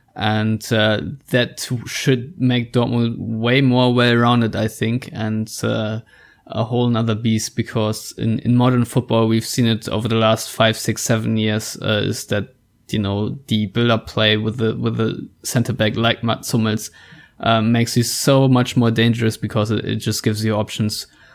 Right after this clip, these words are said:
And, uh, I hope that Lucien Favre will find a way to really utilize that. And, uh, I don't know if, uh,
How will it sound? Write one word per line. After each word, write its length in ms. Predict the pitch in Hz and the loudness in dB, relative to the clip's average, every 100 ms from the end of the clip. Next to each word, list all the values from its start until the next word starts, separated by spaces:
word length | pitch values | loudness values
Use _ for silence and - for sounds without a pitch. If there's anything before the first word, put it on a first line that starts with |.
| _ _ - | _ _ -4
And, 420 | 113 110 107 - | 0 0 0 0
uh, 160 | 107 - | 0 2
I 160 | 107 | 0
hope 320 | 110 113 - - - - | 2 0 -2 -14 -18 -8
that 180 | 123 117 | -4 -2
Lucien 300 | 117 - 123 | 0 0 -2
Favre 340 | - 117 131 | 0 0 0
will 200 | 123 131 | 0 0
find 260 | 131 147 139 | 2 2 2
a 60 | |
way 180 | 131 131 | 4 2
to 180 | 127 127 | 0 0
really 240 | 135 139 | 2 4
utilize 600 | 123 127 127 117 110 110 | 4 4 2 0 0 -2
that. 220 | 110 127 - _ _ _ _ _ _ - - - | -4 -4 -8 _ _ _ _ _ _ -20 -14 -6
And, 360 | 113 110 110 - | -2 -2 -2 -4
uh, 220 | 117 110 | -2 -2
I 80 | 113 | 0
don't 160 | 123 123 | 0 0
know 220 | 117 117 | 0 -2
if, 200 | 117 - | -4 -2
uh, 220 | 113 110 | -2 -2